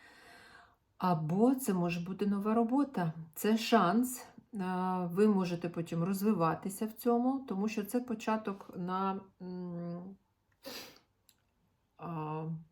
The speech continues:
як то кажуть, розвитку по щ-, щаблю, а, у суспільстві.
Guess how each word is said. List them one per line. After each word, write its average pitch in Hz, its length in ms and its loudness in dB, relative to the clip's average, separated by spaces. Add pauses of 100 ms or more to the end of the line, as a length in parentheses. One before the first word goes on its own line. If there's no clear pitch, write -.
(1160)
як 160 180 -2
то 160 120 -2
кажуть, 165 440 -4
розвитку 165 720 -2
по 160 300 -2
щ-, 151 160 -12
щаблю, 156 880 -2
а, 156 480 -4 (840)
у 185 100 -6
суспільстві. - 760 -8